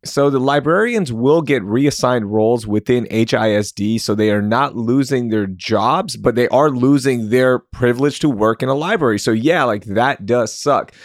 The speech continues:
So there are a lot of different, you know, moving parts in all of this. And by the way, the Houston Chronicle had a really good op-ed today where they looked at these Zoom rooms. That's what they're calling them, where these detention centers pretty much turn into an extra room to learn, right? Like we talked about,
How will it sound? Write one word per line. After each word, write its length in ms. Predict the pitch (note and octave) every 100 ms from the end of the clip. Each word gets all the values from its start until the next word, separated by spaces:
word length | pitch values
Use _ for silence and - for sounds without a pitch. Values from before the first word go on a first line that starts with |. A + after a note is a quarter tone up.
| - -
So 260 | - D#3
there 220 | A#2+ D#3
are 40 | D#3+
a 60 |
lot 380 | C3+ B2+ C#3+ F#3
of 160 | E3 B2
different, 500 | C#3 C#3 D3+ C#3 - _
you 100 | C3
know, 160 | A#2 G2
moving 380 | A2 C#3+ D3 B2+
parts 480 | - C3 C3+ C3
in 80 | C3+
all 220 | A#2 C3
of 100 | C3+
this. 240 | A#2+ C3 - - _
And 140 | B2+
by 140 | D3+ F3
the 80 |
way, 120 | F3+ E3+
the 80 |
Houston 300 | C3+ F3 G#3+
Chronicle 380 | E3+ C#3 D#3 C3+
had 160 | C3 A2+
a 20 |
really 460 | G2+ G#2+ A#2+ C#3 A#2
good 240 | A#2 A2
op-ed 460 | - A2+ - A#2+ G#2+
today 460 | - B2 A#2+ A#2 -
where 500 | G#2 G#2+ A2+ G#2+ G2+
they 200 | A2 G#2+
looked 340 | A2 E3 - -
at 300 | A#2 C3 -
these 220 | B2 A#2+
Zoom 340 | G2 B2+ G#3+ C3+
rooms. 320 | F2+ D2 G2
That's 200 | G#2+ G#2+
what 120 | A2
they're 100 | A2+
calling 400 | - B2+ A#2 B2
them, 260 | A#2+ A#2 A2 - _ -
where 460 | G#2 A#2 A2+ E2
these 340 | G#2+ A2+ A2+ G2+
detention 480 | F#2+ - B2 B2
centers 300 | A#2+ A#2 A2+
pretty 180 | - A#2+
much 200 | A2 A2
turn 180 | - A2
into 560 | G#2+ G2+ A2 G#2 G#2 F#2
an 160 | G#2 -
extra 360 | B2+ - B2
room 340 | G#2 G#2 A#2 A#2+
to 60 | G2+
learn, 360 | A#2 F#3 G#2+
right? 160 | G#2+ B2+
Like 160 | A2+
we 100 | A2+
talked 300 | A2 C#3+ F3
about, 280 | C3+ A#2+ A#2